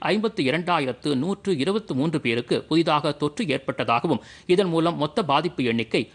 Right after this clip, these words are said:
பதினைந்து லட்சத்து எண்பத்து மூன்றாயிரத்து எழுநூற்று தொன்னூற்று இரண்டாக அதிகரித்துள்ளதாகவும் அந்த அறிக்கையில் தெரிவிக்கப்பட்டுள்ளது.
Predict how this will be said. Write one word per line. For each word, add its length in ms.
பதினைந்து 440
லட்சத்து 440
எண்பத்து 380
மூன்றாயிரத்து 720
எழுநூற்று 560
தொன்னூற்று 460
இரண்டாக 520
அதிகரித்துள்ளதாகவும் 840
அந்த 240
அறிக்கையில் 520
தெரிவிக்கப்பட்டுள்ளது. 880